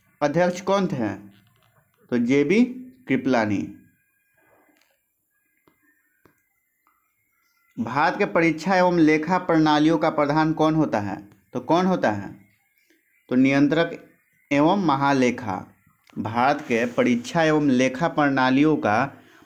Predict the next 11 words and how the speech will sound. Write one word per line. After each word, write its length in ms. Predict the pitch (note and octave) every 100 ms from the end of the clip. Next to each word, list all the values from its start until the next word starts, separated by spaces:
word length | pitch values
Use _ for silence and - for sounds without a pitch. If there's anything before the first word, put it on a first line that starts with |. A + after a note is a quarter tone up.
| -
प्रधान 440 | C#3 C3 D3+ E3
कौन 240 | D#3+ G3+ F#3+
होता 280 | E3+ A#2+
है? 140 | G2+ F#2+
तो 100 | A#2
नियंत्रक 600 | A#2+ C3 C3+ C3 D#3+ E3 -
एवं 400 | C#3+ D#3 G3+ G#3+ - _ -
महालेखा। 1120 | A#2+ B2 D#3+ G#3 - - - A2+ A2 A2 G2+ - _
राइट 220 | B2 B2
ऑप्शन 440 | D3 C#3+ F#3+ F#3 B2+
बी। 300 | A#2+ G2+